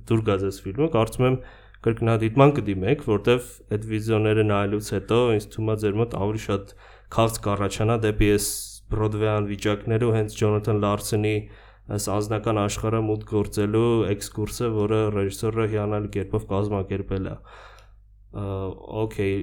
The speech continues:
Ալեքսանդրա Շիփ, Ռոբին Դե Հեզուս, որը In the Heights-ի, օրինակ, մյուզիքլում եղել է,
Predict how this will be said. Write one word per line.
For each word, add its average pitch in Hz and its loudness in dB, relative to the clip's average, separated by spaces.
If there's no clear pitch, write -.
Ալեքսանդրա 110 -2
Շիփ, 127 -2
Ռոբին 110 4
Դե 110 0
Հեզուս, 110 0
որը 110 2
In 110 -2
the 110 2
Heights-ի, 107 0
օրինակ, 104 0
մյուզիքլում 107 -2
եղել 101 0
է, 101 2